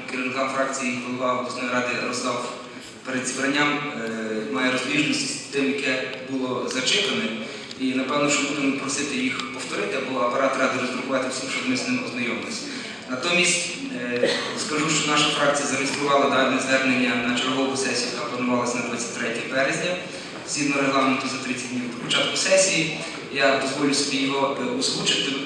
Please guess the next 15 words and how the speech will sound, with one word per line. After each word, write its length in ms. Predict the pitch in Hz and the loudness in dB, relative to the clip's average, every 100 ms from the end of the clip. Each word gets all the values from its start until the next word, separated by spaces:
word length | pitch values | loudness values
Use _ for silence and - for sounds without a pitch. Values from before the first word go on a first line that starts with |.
| - | -4
тому 200 | 135 143 | -2 0
що 160 | - 139 127 131 | 0 0 0 0
навіть 300 | 135 127 127 | 0 0 0
на 420 | 127 120 120 117 127 | 0 0 0 -2 0
погоджувальній 480 | 135 127 127 123 | 2 4 4 4
раді 240 | 123 120 117 | 4 4 2
короткій, 360 | 120 123 120 117 | 2 2 2 2
яка 160 | 120 123 | 0 0
була 280 | 123 123 123 | 2 2 2
у 80 | |
голови, 280 | 123 135 - | 4 4 4
е, 960 | - - - - - - 117 113 110 113 | 2 0 -4 -8 -10 -8 -2 0 0 2
ряд 200 | 117 135 | 4 4
пропозицій, 480 | 131 131 135 135 - | 2 0 0 2 2
які 180 | 127 127 | 0 -2